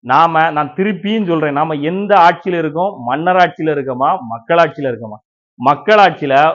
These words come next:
ஒரு மக்களை, எந்த ஒரு அறிவிப்புமே இல்லாம இப்படித்தான் கைது பண்ணி உள்ள போடுவோமா?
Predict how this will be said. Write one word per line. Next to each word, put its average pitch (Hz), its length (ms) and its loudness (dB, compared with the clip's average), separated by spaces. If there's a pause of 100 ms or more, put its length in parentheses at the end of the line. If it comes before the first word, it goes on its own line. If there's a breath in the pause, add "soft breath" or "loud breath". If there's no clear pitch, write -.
ஒரு 151 160 0
மக்களை, 165 520 2 (1200)
எந்த 208 480 4
ஒரு 196 180 4
அறிவிப்புமே 190 520 4
இல்லாம 185 280 2
இப்படித்தான் 170 320 -4
கைது 170 220 -2
பண்ணி 170 160 -8
உள்ள 160 200 -2
போடுவோமா? 143 420 0